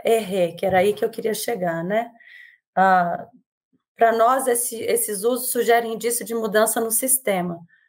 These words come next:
Nos dois primeiros exemplos, trinta e oito e trinta e nove, errê teria adquirido funções pragmáticas, fonte da informação e modalizador epistêmico delimitador.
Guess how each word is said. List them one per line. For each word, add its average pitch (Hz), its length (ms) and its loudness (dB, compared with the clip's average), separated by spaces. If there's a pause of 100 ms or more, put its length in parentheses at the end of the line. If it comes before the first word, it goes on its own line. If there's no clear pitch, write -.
(120)
Nos 208 160 0
dois 254 240 4
primeiros 233 420 0
exemplos, 233 640 0
trinta 226 320 -2
e 202 40 4
oito 254 640 -2 (120)
e 208 80 0
trinta 208 300 -4
e 190 60 -2
nove, 202 540 0
errê 226 340 2
teria 240 280 0
adquirido 226 480 -2
funções 220 400 -4
pragmáticas, 220 1040 -2 (540)
fonte 262 440 0
da 220 100 2
informação 226 600 0
e 247 40 2
modalizador 220 680 2
epistêmico 226 680 -2
delimitador. 208 800 0